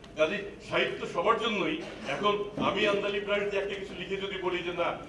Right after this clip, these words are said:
এটা সবার জন্য, খুব ভুল বলা হবে।" আমার সাহিত্যের আমার কিছু পাঠক আছেন, এ-, এগুলি তাদের জন্যই, কিংবা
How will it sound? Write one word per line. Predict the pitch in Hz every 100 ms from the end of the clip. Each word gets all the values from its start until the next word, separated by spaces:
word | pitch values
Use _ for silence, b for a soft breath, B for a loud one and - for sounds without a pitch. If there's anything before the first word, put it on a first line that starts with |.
| -
এটা | 127 151
সবার | 156 196 208
জন্য, | 202 190 180 - - -
খুব | 233 -
ভুল | 165
বলা | 131 131
হবে।" | 107 104 90 - - -
আমার | - 185
সাহিত্যের | 214 202 202 202
আমার | 190 180 180
কিছু | 175 -
পাঠক | 156 156
আছেন, | 147 160 156 139 143 180
এ-, | 180 160
এগুলি | 165 160
তাদের | 143 156 147
জন্যই, | 135 120
কিংবা | 113 185 180 185